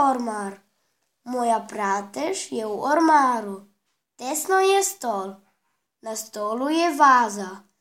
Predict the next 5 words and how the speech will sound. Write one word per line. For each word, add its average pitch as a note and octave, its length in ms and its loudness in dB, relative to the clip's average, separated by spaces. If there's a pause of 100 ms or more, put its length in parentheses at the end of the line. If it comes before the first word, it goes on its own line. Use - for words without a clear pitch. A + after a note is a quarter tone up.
(280)
U A#3 120 -14
vazi A3 640 0 (460)
su - 180 -20
črvene, E4 920 2 (340)
oranđaste B3+ 920 -2